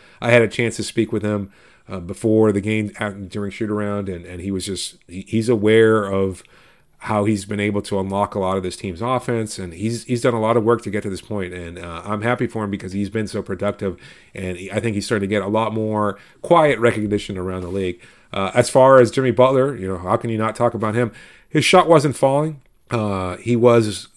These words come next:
questionable during shoot around as far as illness is concerned. It, it did not seem like he might be able to play. Uh, Goran Dragic was listed as questionable as well at, during shoot around,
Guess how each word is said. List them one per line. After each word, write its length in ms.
questionable 720
during 360
shoot 240
around 420
as 200
far 300
as 200
illness 320
is 100
concerned. 500
It, 180
it 120
did 160
not 280
seem 260
like 140
he 80
might 260
be 140
able 180
to 100
play. 500
Uh, 260
Goran 360
Dragic 360
was 160
listed 220
as 140
questionable 580
as 100
well 260
at, 180
during 220
shoot 220
around, 320